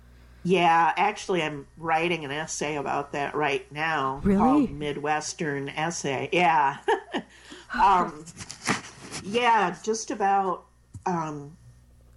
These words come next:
Speaker 1: that river and its his-, its really complicated history, um, and what it, what it brought to the colonizers that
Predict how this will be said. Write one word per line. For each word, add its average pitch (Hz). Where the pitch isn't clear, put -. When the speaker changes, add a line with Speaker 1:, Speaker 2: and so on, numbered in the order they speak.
Speaker 1:
that 196
river 175
and 156
its 196
his-, -
its 220
really 202
complicated 170
history, 170
um, 139
and 175
what 175
it, 185
what 190
it 175
brought 151
to 160
the 196
colonizers 175
that 156